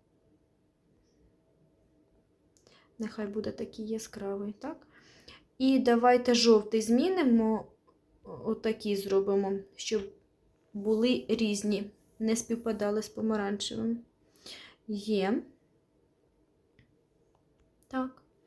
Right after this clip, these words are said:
Готово. Коли ми всі налаштування вибрали, ми зверху натискаємо, е, в верхньому лівому куті на галочку. Натиснули і опускаємо вниз, перетягуємо вниз,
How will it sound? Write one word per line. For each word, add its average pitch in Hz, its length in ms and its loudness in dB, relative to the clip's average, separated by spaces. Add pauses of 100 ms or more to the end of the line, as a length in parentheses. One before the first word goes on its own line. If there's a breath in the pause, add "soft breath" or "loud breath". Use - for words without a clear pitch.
(440 loud breath)
Готово. 247 840 4 (380 loud breath)
Коли 277 280 4
ми 254 120 10
всі 240 200 2
налаштування 233 800 4
вибрали, 226 480 2
ми 233 140 6
зверху 233 400 0
натискаємо, 254 800 2
е, - 500 -6 (380)
в 196 180 2 (280)
верхньому 208 760 4
лівому 196 460 2
куті 349 440 2
на 254 120 4
галочку. 196 680 0 (920 loud breath)
Натиснули 220 680 0 (100)
і 392 100 10
опускаємо 285 1000 2
вниз, 196 540 -2 (160)
перетягуємо 240 840 4
вниз, 190 440 -4